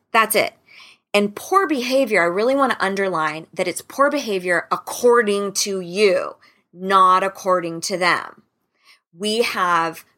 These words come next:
again, been conditioned to believe that how other people perceive us must be how we perceive ourselves. And I'm hoping that if you hang out with me enough, you know that we're untangling a lot of that. You don't have to see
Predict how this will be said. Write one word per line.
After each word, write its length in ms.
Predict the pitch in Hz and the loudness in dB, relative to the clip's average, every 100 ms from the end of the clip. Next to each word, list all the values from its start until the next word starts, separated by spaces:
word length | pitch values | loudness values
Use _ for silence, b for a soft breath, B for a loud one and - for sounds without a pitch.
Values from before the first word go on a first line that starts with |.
| - | -8
again, 760 | 180 165 208 247 208 165 160 - - | -8 -2 0 2 2 0 -4 -14 -8
been 520 | 196 180 170 165 165 160 _ _ _ _ _ _ _ _ | -2 -2 -2 -4 -8 -12 _ _ _ _ _ _ _ _
conditioned 640 | 208 185 185 208 - 220 202 | -8 -2 0 2 0 -2 -2
to 100 | 185 | 0
believe 500 | 175 170 165 165 160 | 0 0 0 -2 0
that 160 | 160 | -2
how 260 | - 147 - | 2 0 2
other 340 | 190 185 190 180 | 0 2 2 2
people 340 | 185 170 160 | -2 -4 -6
perceive 580 | - - 143 - 175 196 | -8 -8 -6 -2 -2 2
us 260 | 254 - 190 | 2 0 0
must 380 | 190 185 - | 0 0 -2
be 140 | 196 180 | -4 -2
how 160 | 175 | 0
we 140 | 160 160 | 0 -2
perceive 440 | - 147 147 139 | -6 -8 -6 -4
ourselves. 680 | 123 - 165 113 95 - - B B B | -4 -2 0 0 -2 -6 -10 B B B
And 80 | 220 | -2
I'm 60 | |
hoping 420 | 220 392 403 247 202 | 0 0 2 2 2
that 120 | 175 | 0
if 100 | 170 | 0
you 80 | 170 | -2
hang 220 | 196 180 | -2 2
out 160 | 247 262 | 2 0
with 160 | 208 | -4
me 120 | 175 151 | -6 -4
enough, 300 | 147 160 180 | -4 -6 -8
you 80 | 180 | -4
know 240 | 180 165 | -2 0
that 220 | 160 151 - _ _ _ | 0 -2 -4 _ _ _
we're 300 | 170 185 - 190 | -2 0 0 0
untangling 680 | 185 185 214 214 180 165 | -2 -2 -2 2 2 0
a 80 | 160 | -2
lot 300 | 156 202 254 | 0 2 2
of 100 | 196 | 2
that. 340 | - - - - B B B B | 0 0 -2 -6 B B B B
You 160 | 175 196 | -8 -2
don't 480 | 180 220 277 - - - | 2 2 0 -4 -12 -6
have 240 | - 143 - | -2 -2 -2
to 80 | |
see 460 | 139 - 139 92 | -6 -4 -6 -8